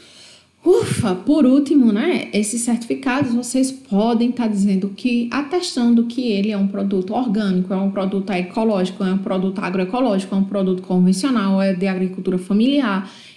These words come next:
enfim. Vocês têm essa ca-, é, esse direito, essa atribuição legal de poderem dar esses laudos.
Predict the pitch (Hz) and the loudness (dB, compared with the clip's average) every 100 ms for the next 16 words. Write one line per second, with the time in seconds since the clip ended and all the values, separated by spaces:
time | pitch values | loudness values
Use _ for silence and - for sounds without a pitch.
0 | _ - 277 311 - - 165 - - - | _ -2 -2 -2 -4 -4 -4 -4 -14 -20
1 | _ _ 220 254 262 247 - - 233 247 | _ _ -2 0 0 -2 -4 -2 2 2
2 | 254 220 214 226 226 - - 180 165 - | 2 -2 -4 -4 -6 -8 -2 -2 -2 -6
3 | - - 196 190 202 165 294 254 190 - | -8 -2 -2 0 -2 2 4 4 2 0
4 | 294 226 220 226 269 240 240 247 - 180 | -2 -2 -2 -2 0 0 0 -2 -2 0
5 | 190 233 - - 202 247 349 208 180 214 | 0 -2 -8 -6 -2 0 0 0 0 -2
6 | - - 202 226 240 233 196 202 214 196 | -6 -4 0 0 2 2 2 2 2 2
7 | 196 196 285 233 123 - - - | -2 0 0 0 0 -4 -12 -16